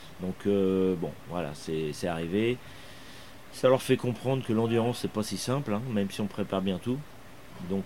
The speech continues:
euh, voilà, je pense que là-dessus, euh, on a fait, euh, une très, très belle course. Euh, il nous a fait un super wheeling, là, sur la ligne d'arrivée. Euh, on a les photos, les vidéos, là, c'était sympa, debout sur les cale-pieds. Et...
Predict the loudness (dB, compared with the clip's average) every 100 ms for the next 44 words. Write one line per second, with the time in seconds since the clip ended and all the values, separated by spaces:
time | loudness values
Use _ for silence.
0 | 2 4 6 6 4 4 2 0 0 -2
1 | -4 -4 -6 -10 -8 -6 -4 -4 -4 -4
2 | -6 -6 -2 0 2 0 -2 -8 -16 -16
3 | -18 -16 -12 -8 -8 0 4 4 2 -4
4 | -6 -10 -6 -4 -2 0 2 0 0 -2
5 | -4 -8 -6 -8 -10 -16 -16 -16 -16 -12
6 | -10 -2 -2 0 2 2 0 -6 -10 -12
7 | -12 -6 -4 0 2 4 2 2 0 -2
8 | -2 -2 0 2 0 2 0 -2 -6 -14
9 | -16 -16 -18 -18 -18 -18 -18 -18 -16 -10
10 | -6 -6 -4 -4 -4 -2 -4 0 2 2
11 | 0 0 0 0 -2 -6 -10 -12 -6 -6
12 | -2 -4 0 -2 2 2 2 0 2 2
13 | 2 -2 -2 0 2 2 2 -2